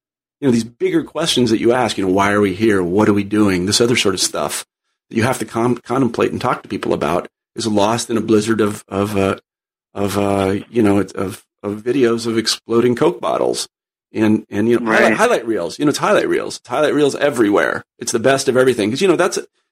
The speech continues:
Speaker 1: eventually when you talk about, you know, crowdsourcing, what is crowdsourcing good for? Well, the best thing it's good for is finding the best video of exploding Coke bottles. That, that's what really it is
Speaker 2: Yeah.
Speaker 1: good for. Um, and, and I'm not sure that's a good thing,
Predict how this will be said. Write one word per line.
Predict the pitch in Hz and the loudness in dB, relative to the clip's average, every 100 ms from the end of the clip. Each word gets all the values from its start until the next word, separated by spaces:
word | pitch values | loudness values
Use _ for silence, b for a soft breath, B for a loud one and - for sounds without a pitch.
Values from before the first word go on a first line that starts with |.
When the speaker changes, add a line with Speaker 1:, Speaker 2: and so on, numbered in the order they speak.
| _ 143 | _ -2
Speaker 1:
eventually | 190 208 165 | 0 2 2
when | 139 | 2
you | |
talk | 127 147 | 0 0
about, | 127 120 | 0 0
you | 135 | 0
know, | 95 | 0
crowdsourcing, | - 131 139 123 98 117 | -2 -2 0 -2 2 2
what | |
is | 143 | 2
crowdsourcing | - 127 147 135 104 104 | 0 -2 0 0 0 0
good | 98 | 0
for? | 101 | 0
Well, | 113 131 | 2 2
the | |
best | 117 175 | 2 0
thing | 214 160 | 0 0
it's | - | 0
good | - | -2
for | 110 120 | 2 0
is | 120 | 0
finding | 127 120 120 | 0 2 2
the | 120 - | -2 -4
best | 147 143 - - _ _ _ | -4 -4 -4 -14 _ _ _
video | - 110 104 73 - - _ - | -4 0 0 0 -6 -12 _ -6
of | 113 | -4
exploding | 107 - 107 104 92 - _ | -4 -2 0 0 -2 -10 _
Coke | 110 - | -8 -6
bottles. | 73 76 50 - - _ _ - | -6 -4 -4 -8 -16 _ _ -10
That, | 127 | -4
that's | 143 143 | -2 -2
what | 123 | -2
really | 113 127 123 104 | 2 2 2 0
it | 101 | -2
is | 110 | 0
Speaker 2:
Yeah. | 127 | 0
Speaker 1:
good | - | 0
for. | - 65 - _ _ _ | -4 -8 -8 _ _ _
Um, | 117 117 | -2 0
and, | 117 113 - | 0 -2 -2
and | 135 | 0
I'm | 139 | 0
not | 123 | 2
sure | 110 | 0
that's | 104 - | 0 -2
a | |
good | - - | -6 -10
thing, | - 53 - | -8 -10 -12